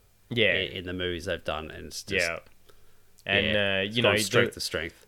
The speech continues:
Speaker 1: the writers as well, you know, like, uh, uh, Fergus, Mark
Speaker 2: Mm.
Speaker 1: Fergus, H-, Hawk,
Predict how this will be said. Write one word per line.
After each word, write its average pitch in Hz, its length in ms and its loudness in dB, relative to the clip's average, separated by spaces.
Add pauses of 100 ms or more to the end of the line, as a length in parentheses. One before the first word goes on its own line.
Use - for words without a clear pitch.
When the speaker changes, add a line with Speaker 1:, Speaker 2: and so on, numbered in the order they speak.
Speaker 1:
the 117 100 0
writers 135 560 8
as 90 160 -8
well, 87 440 -2
you 107 140 -4
know, 92 180 2
like, 92 360 0
uh, 98 40 2
uh, 90 920 0
Fergus, 120 560 6
Mark 127 300 2
Speaker 2:
Mm. 101 120 -2
Speaker 1:
Fergus, 104 640 2 (200)
H-, 95 100 -4 (260)
Hawk, 127 540 0